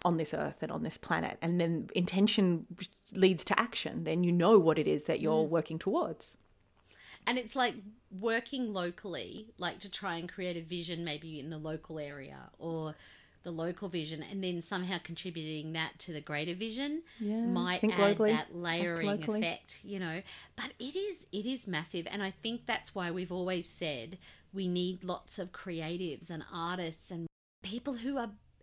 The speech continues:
Speaker 2: at the forefront of their field in thinking and innovation to guide us, because obviously if someone sat in their, their room for twenty years thinking, "How can I make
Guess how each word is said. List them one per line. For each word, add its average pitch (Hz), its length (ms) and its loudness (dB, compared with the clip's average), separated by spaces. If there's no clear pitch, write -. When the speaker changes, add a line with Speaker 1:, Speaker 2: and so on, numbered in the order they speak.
Speaker 2:
at 196 140 -6
the 180 80 -6
forefront 233 640 -2
of 185 80 -12
their 185 140 -4
field 190 640 -4
in 180 180 -6
thinking 226 460 -4
and 196 180 -6
innovation 160 920 -6
to 220 200 -4
guide 185 440 2
us, - 340 2
because 226 540 -4
obviously 339 420 2
if 403 100 -2
someone 254 280 -2
sat 185 360 -2
in 190 420 -2
their, 185 340 -2
their 185 160 -2
room 165 400 -2
for - 80 -12
twenty 214 320 -6
years 202 400 -4
thinking, 175 320 -6
"How 196 200 -4
can 240 180 -6
I 214 60 -4
make 190 200 -4